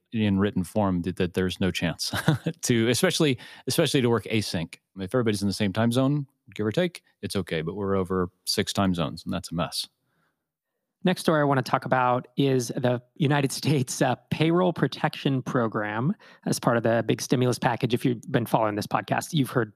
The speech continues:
Speaker 2: us talking about it. And we did a live stream special, Einar and, and Brendan Dunn and I, a couple weeks ago, talking about the, the government stimulus.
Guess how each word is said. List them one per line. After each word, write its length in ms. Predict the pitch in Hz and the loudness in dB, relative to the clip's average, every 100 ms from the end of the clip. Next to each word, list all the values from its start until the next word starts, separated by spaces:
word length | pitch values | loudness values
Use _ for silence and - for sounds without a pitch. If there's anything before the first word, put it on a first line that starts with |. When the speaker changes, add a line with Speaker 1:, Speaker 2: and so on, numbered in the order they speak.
| - | -2
Speaker 2:
us 200 | 131 - _ | -2 -4 _
talking 240 | - 123 135 | -2 0 2
about 160 | 131 | 2
it. 80 | 143 | 4
And 220 | 160 160 | 2 2
we 80 | 147 | 2
did 120 | 147 | 2
a 140 | 151 147 | 2 2
live 240 | 143 151 | 2 0
stream 180 | - 135 | 0 -2
special, 420 | - 151 - - | 0 -2 -2 -4
Einar 280 | - 120 117 | -2 0 0
and, 180 | 113 117 | -2 -4
and 120 | 117 | -2
Brendan 220 | 117 113 | -2 -2
Dunn 160 | 110 113 | -4 -4
and 80 | 113 | -2
I, 140 | 113 | -2
a 400 | 110 - - _ | -4 -8 -20 _
couple 200 | - 135 | -2 2
weeks 220 | 120 - | 0 -2
ago, 320 | 107 113 104 - _ _ | -6 -4 -4 -6 _ _
talking 360 | - 117 - 117 | -2 0 0 -2
about 480 | 110 104 104 107 - | 0 0 0 -4 -2
the, 280 | 113 104 98 _ | 0 0 -2 _
the 120 | 131 - | -2 0
government 320 | 131 110 107 | 0 0 -2
stimulus. 440 | - 117 113 113 | -2 0 2 0